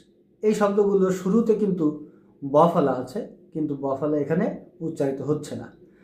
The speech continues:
আমরা কেউ বলি না যে স্বাবাধীনতা, আমরা বলি কি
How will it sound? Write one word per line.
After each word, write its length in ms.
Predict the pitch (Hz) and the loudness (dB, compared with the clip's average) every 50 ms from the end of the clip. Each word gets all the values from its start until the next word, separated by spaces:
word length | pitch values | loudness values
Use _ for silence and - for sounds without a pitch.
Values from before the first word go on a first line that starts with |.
| - - - - - | -20 -20 -20 -14 0
আমরা 240 | 143 165 180 196 202 | 2 4 6 6 8
কেউ 140 | 196 214 202 | 8 8 6
বলি 340 | 180 156 170 175 180 190 190 | 6 6 6 6 6 6 6
না 140 | 185 156 139 - - - - - - _ _ _ _ | 4 2 0 0 -4 -8 -14 -18 -20 _ _ _ _
যে 160 | 139 143 147 139 135 131 - - - _ _ _ _ | -4 0 0 0 0 -4 -8 -12 -20 _ _ _ _
স্বাবাধীনতা, 840 | _ - - 165 160 143 151 151 147 135 170 175 156 - - - 113 - - - - - _ _ _ _ _ _ - - - - | _ -4 2 2 4 6 6 4 6 6 6 6 6 4 0 -4 -8 -10 -12 -14 -18 -20 _ _ _ _ _ _ -20 -20 -20 -18
আমরা 560 | _ - - 175 175 180 185 - - - - - - | _ -6 -4 0 2 2 2 2 0 -4 -10 -10 -4
বলি 280 | 160 160 165 165 170 | 2 2 4 4 4
কি 160 | 165 - 262 | 0 0 -2